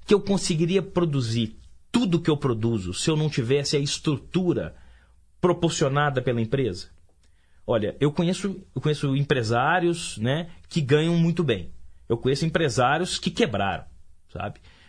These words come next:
É, já, já vi casos de empresas que tavam muito bem,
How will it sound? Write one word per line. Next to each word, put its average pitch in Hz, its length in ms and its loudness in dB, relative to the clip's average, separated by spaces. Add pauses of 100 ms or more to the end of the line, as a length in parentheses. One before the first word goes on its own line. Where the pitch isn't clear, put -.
(100)
É, 98 400 -2
já, 123 420 0
já 123 200 0
vi 131 160 -2
casos 131 640 0 (920)
de 127 160 2
empresas 139 420 0
que - 260 -2 (200)
tavam 143 260 2
muito 202 300 2
bem, 147 340 0